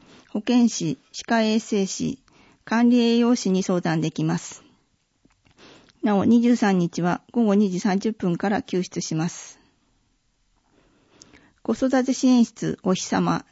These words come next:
出張パンダ。火曜から日曜日、午前九時から午後六時。四方が丘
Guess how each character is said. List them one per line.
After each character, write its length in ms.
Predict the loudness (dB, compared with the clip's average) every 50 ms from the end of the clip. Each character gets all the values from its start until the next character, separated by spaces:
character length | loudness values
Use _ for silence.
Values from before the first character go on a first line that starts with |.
| _ _
出 140 | -6 -6 -6 -6
張 240 | _ 0 0 2 2
パ 180 | 2 2 2
ン 100 | 2 0
ダ。 180 | 0 -4 -8 -10 _ _ _ _ _ _ _ _ _ _ _ _ _ _ _ _ -20 -20 -20 -20 -20 _ _ _ _ -8
火 140 | -4 0
曜 240 | 2 2 2 2 0
か 180 | _ -6 -4 -4
ら 100 | -2 -2
日 300 | -2 -4 -6 -6 -4 -2
曜 140 | -2 -2 -2
日、 200 | -4 -8 -10 -12 _ _ _ _ _ _ _ _ _ _ _ _ -6
午 140 | -4 -2 0
前 240 | 0 0 0 0
九 120 | -2 -4 -6
時 120 | -6 -4
か 120 | -4 -4 -4
ら 120 | -4 -2
午 140 | -2 -2 -2
後 120 | -2 -2
六 240 | -2 -4 -4 -4 -6
時。 280 | -8 -6 -10 -10 -12 _ _ _ _ _ _ _ _ _ _ _ _ _ _
四 180 | -6 -4 0
方 180 | 2 2 2 2
が 120 | 2 2
丘 360 | 0 -2 -2 -4 -4 -4 -6